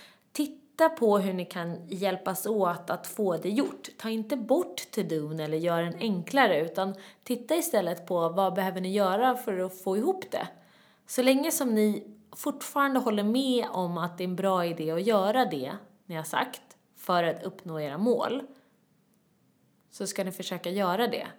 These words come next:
Så sänk inte ribban, utan försök vara lite smarta och fiffiga på hur ni ska kunna nå upp till ribban. Ni kanske inte behöver hoppa, ni kanske kan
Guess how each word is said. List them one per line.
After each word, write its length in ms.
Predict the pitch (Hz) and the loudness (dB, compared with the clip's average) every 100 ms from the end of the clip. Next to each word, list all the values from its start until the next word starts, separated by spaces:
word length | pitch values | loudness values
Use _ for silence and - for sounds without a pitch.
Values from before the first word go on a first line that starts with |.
| _ _ - _ _ _ _ _ _ _ - | _ _ -20 _ _ _ _ _ _ _ -12
Så 160 | - | -8
sänk 440 | 220 330 339 320 262 | -2 0 0 0 -2
inte 240 | 214 180 | 0 -2
ribban, 520 | 180 170 180 190 170 | -2 -2 2 2 2
utan 360 | 175 175 196 214 | -8 -6 -6 -4
försök 380 | 233 254 294 277 | -4 2 2 2
vara 160 | 254 | -2
lite 180 | 226 202 | -2 -6
smarta 600 | - - 247 180 - 254 | -6 0 2 2 2 2
och 120 | 160 | 2
fiffiga 540 | - - - - 311 190 | 0 -6 -6 -2 0 0
på 260 | - 143 | -2 -6
hur 120 | 170 | -6
ni 120 | 165 165 | -8 -8
ska 160 | 165 | -10
kunna 400 | 160 170 147 151 - _ _ _ _ | -10 -8 -8 -8 -12 _ _ _ _
nå 140 | 202 214 | 2 4
upp 360 | 220 320 - | 4 0 -4
till 120 | - 170 | -8 -6
ribban. 320 | 156 - 113 | -4 -6 -6
Ni 100 | 185 | -6
kanske 240 | 240 220 | -6 -6
inte 120 | 262 | -4
behöver 220 | 190 175 175 | -2 -2 -2
hoppa, 480 | 240 240 - - 131 | -4 -4 -2 -2 -2
ni 80 | - | -4
kanske 260 | 202 208 | -4 -2
kan 180 | 208 | -4